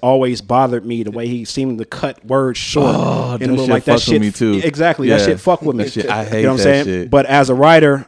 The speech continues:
Speaker 1: I can appreciate this album. As a black man, I can appreciate this
Speaker 2: Yeah.
Speaker 1: album.
Speaker 2: Yeah.
Speaker 1: Um, I felt like it was a typical Maybach Music album as far as having extremely well-placed features.
Speaker 2: Mm.
Speaker 1: You know what I'm saying? Because I don't think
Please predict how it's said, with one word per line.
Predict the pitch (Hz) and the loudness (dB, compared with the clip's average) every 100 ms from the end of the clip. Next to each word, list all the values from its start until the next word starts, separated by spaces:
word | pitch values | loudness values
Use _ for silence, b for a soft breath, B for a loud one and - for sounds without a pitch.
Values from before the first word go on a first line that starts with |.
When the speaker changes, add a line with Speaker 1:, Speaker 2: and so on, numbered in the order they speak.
| _ 120 | _ -4
Speaker 1:
I | 127 | -4
can | 127 | -4
appreciate | - 143 123 120 107 | -4 -4 -2 -4 -4
this | 107 | -4
album. | 107 87 78 - | -4 -6 -12 -10
As | 110 120 | -6 -4
a | |
black | 110 156 147 | 0 0 0
man, | 139 131 127 131 _ _ | -2 -4 -4 -8 _ _
I | 117 | -8
can | 123 | -6
appreciate | 113 135 123 117 104 | -2 -2 -2 -2 -4
this | 101 | -6
Speaker 2:
Yeah. | 113 | -2
Speaker 1:
album. | 110 | 0
Speaker 2:
Yeah. | 107 90 95 B B - | -2 -4 -10 B B -6
Speaker 1:
Um, | 113 101 - | -4 -4 -4
I | 131 | -2
felt | 175 143 | 0 0
like | 135 | 0
it | 135 | -2
was | 127 | -4
a | |
typical | 123 170 160 139 143 135 127 117 _ _ _ _ _ - | -4 -4 -2 -2 0 0 0 -6 _ _ _ _ _ -8
Maybach | 120 131 127 113 | -2 0 -2 -2
Music | 131 113 104 _ _ - | -4 -4 -8 _ _ 0
album | 165 165 127 110 - | 2 2 0 -4 -6
as | 117 | -4
far | - 123 117 | 0 0 0
as | 117 110 107 | -2 -4 -4
having | 123 113 113 107 | -6 -6 -10 -12
extremely | - 143 143 139 | -10 -6 -4 -4
well-placed | 123 127 127 135 120 - | -2 -4 -4 -6 -8 -8
features. | 135 117 101 101 104 | -8 -8 -10 -10 -12
Speaker 2:
Mm. | |
Speaker 1:
You | |
know | 95 | -8
what | 113 | -8
I'm | 110 | -6
saying? | 123 | -8
Because | 113 123 117 | -8 -8 -6
I | |
don't | 151 131 | -6 -6
think | 117 107 | -8 -10